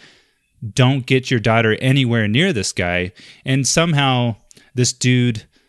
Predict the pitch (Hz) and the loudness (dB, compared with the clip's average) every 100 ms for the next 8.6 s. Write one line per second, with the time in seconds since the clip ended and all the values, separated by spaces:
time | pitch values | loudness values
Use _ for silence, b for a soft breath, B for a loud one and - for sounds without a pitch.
0 | _ - 117 107 - 127 - - _ _ | _ -4 -2 -2 -2 0 0 -6 _ _
1 | _ _ - - - 143 185 151 101 95 | _ _ -4 -2 0 2 2 2 0 -4
2 | 90 90 110 101 120 - 104 101 - 139 | -4 -2 0 0 -2 -4 -4 -4 -4 -4
3 | - 127 120 170 214 180 165 196 123 101 | -2 -4 0 0 2 0 0 0 -2 -2
4 | 107 185 226 240 196 196 190 175 135 143 | -4 -2 -2 -2 -2 -2 -2 -2 2 0
5 | 147 156 151 139 _ _ _ _ _ - | 0 -2 -4 -6 _ _ _ _ _ -2
6 | 131 131 143 143 131 131 127 127 123 123 | 2 2 2 0 0 -2 -4 -4 -4 0
7 | 131 - - - 120 104 85 - 139 110 | -2 -4 -14 -6 -6 -6 -8 -4 -4 -4
8 | 95 - 104 113 101 - | -10 -10 -8 -6 -8 -10